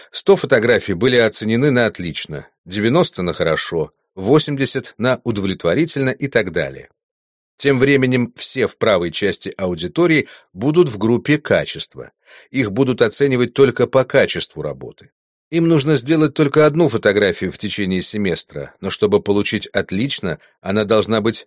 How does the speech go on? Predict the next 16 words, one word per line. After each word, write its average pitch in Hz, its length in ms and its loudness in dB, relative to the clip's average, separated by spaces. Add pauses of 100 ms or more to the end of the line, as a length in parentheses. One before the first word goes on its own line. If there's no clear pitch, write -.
почти 87 560 -6
идеальной. 90 680 -4 (640)
В - 80 -20
конце 123 360 0
семестра 110 600 0
он 117 180 2
с - 120 -6
удивлением 117 520 2
обнаружил, 113 540 2
что - 220 -4
все - 300 -4
лучшие 123 420 -4
фотографии 98 720 -2
были 123 280 -2
сделаны 120 500 2
группой 117 520 -2